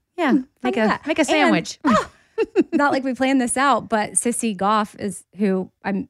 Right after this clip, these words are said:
Speaker 2: interviewing for today's episode. You'll hear it in just a second, but her book that she just wrote is called The Worry-Free Parent, which when I'm a worrying parent or I have my anxiety, like, I can bring that into a room and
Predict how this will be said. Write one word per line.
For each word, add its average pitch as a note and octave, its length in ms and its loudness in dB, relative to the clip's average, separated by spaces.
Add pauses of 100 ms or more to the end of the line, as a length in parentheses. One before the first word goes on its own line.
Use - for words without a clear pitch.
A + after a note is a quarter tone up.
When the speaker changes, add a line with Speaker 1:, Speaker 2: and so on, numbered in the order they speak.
Speaker 2:
interviewing G3+ 520 0
for F#3 140 -8
today's E3+ 520 -4
episode. E3+ 360 -6
You'll F3 100 -4
hear F3+ 240 -2
it F3 100 -4
in F#3 120 -6
just E3+ 200 -8
a F3 60 -10
second, E3+ 540 -4
but F3+ 140 -6
her F3+ 180 -4
book G3+ 480 -2 (260)
that G3 140 -8
she F#3 360 -4
just E3+ 280 -6
wrote E3+ 260 -4
is - 100 -12
called E3 240 -4
The F3 80 -2
Worry-Free F3 800 -6 (320)
Parent, G#3 520 -4 (260)
which G3 200 -6
when G3 300 0 (420)
I'm G3+ 180 -2
a G3+ 60 -2
worrying F#3+ 680 -2
parent F#3+ 360 -4
or E3+ 80 -4
I F3 60 -6
have F3 240 -4
my F3 140 -4
anxiety, F3 520 -4
like, F3+ 180 -4
I F#3+ 120 -4
can F#3+ 260 -4
bring F3+ 280 -2
that F3 200 -4
into F3 480 -6
a F3 60 -16
room F3 380 -4
and E3+ 260 -12